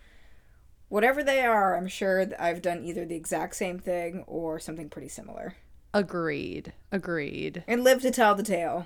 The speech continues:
Speaker 1: Like, noth-, nobody died from it. So that's, like, that's the plus, you
Speaker 2: Yeah,
Speaker 1: know?
Speaker 2: absolutely. Um, so hopefully more money,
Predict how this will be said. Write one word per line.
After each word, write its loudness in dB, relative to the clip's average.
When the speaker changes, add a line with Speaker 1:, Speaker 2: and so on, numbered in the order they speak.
Speaker 1:
Like, -6
noth-, -8
nobody 0
died 0
from -12
it. -10
So -6
that's, -8
like, -10
that's -4
the -10
plus, -10
you -6
Speaker 2:
Yeah, -4
Speaker 1:
know? -8
Speaker 2:
absolutely. -4
Um, 0
so 2
hopefully 2
more 2
money, 2